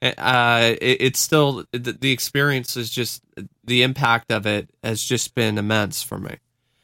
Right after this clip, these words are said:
So, um, but I don't know. I, I, I, I'm, I'm leaning towards they might, but we'll see.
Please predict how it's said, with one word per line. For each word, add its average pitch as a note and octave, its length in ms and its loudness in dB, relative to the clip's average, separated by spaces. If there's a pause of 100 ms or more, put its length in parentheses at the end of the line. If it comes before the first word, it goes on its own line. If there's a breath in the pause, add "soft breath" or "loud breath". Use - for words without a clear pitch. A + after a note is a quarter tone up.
(260)
So, A2+ 800 4
um, A2 520 4 (600)
but A#3 200 6
I C4 120 6
don't B3+ 140 4
know. C3+ 280 4
I, C#3 160 0
I, D#3+ 180 2
I, E3+ 340 2
I'm, G3+ 160 0
I'm G3 200 0
leaning G3+ 260 2
towards E3+ 360 0
they D3 140 4
might, A#2 440 0
but B2 120 0
we'll B2+ 160 0
see. - 320 -6